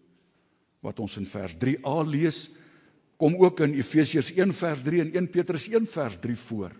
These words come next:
Maar met 'n byvoegsel, in Efesiërs een vers drie, "Aan God al die lof, eer en prys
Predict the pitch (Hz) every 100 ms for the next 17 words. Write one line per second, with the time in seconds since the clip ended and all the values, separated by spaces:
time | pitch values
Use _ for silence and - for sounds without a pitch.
0 | _ _ _ _ _ _ _ - _ 123
1 | 143 135 143 151 131 160 233 226 214 -
2 | 113 76 - - _ _ - 156 147 175
3 | 160 165 139 170 165 147 131 120 95 98
4 | 175 226 202 - - _ _ _ _ _
5 | _ _ 143 143 - 175 165 - - -
6 | - 185 196 185 165 - 196 190 147 180
7 | 202 208 -